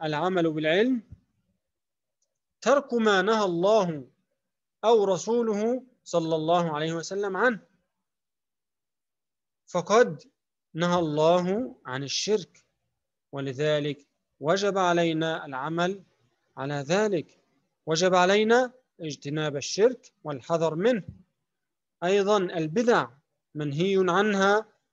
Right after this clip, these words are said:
فيجب علينا العمل على تحريمها وعدم اجتنابها والحذر منها.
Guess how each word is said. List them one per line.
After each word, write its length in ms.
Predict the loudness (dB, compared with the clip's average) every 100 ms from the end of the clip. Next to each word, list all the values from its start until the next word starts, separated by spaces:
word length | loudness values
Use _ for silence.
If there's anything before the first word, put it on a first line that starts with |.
| _
فيجب 500 | -8 -2 0 -2 -4
علينا 680 | -2 0 0 -2 -2 -4 -8 _ _ _ _
العمل 640 | -8 -4 -2 0 -2 -2 -8
على 400 | -8 0 2 2
تحريمها 800 | -2 -6 -4 -2 -4 -6 -8 -14 _ _ _ _
وعدم 360 | -8 -4 -4 -4
اجتنابها 880 | -6 -8 -6 -4 -2 -2 -2 -4 -12 _ _ _ -2
والحذر 760 | -2 -2 -2 0 2 0 -2 -6
منها. 560 | -2 -2 -2 -4 -10